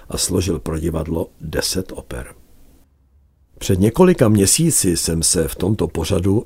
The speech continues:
věnoval životnímu a profesnímu příběhu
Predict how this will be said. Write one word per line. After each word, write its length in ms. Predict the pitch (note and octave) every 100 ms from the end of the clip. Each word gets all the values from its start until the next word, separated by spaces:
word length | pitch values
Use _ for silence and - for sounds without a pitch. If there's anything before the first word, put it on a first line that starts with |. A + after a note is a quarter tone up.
| D#2+
věnoval 500 | E2 F#2 G#2+ G2+ G#2+
životnímu 760 | - F#2+ G2 G#2 B2+ A#2+ B2+ -
a 60 | D#2+
profesnímu 720 | F2 E2+ B2 - C#3+ G2+ D#2+
příběhu 580 | - F#2 G2 F#2 G2